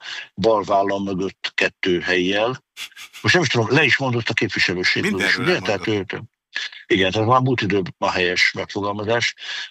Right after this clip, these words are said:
Speaker 1: Ott ült, és, ö, de nem nagyon beszéltünk egymással. Köszöntünk általában.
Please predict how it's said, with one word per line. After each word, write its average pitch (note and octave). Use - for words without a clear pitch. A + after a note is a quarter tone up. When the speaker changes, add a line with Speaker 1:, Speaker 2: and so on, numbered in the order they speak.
Speaker 1:
Ott -
ült, A#2
és, G#2+
ö, A2
de A#2+
nem A#2+
nagyon F2
beszéltünk E2+
egymással. -
Köszöntünk -
általában. G2